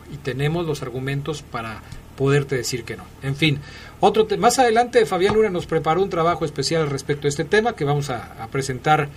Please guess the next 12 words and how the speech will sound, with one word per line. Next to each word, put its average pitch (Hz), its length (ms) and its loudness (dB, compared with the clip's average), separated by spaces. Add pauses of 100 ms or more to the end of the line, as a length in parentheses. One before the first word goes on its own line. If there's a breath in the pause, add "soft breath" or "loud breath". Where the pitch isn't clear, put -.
(380 loud breath)
más 170 260 2
adelante 151 400 2
en 135 60 0
el 123 80 -4
programa. 110 480 -8 (340 loud breath)
Otro - 280 2
de 269 100 6
los 208 160 4
temas 226 260 6
que 180 120 2
se, 151 300 0
que, 143 200 0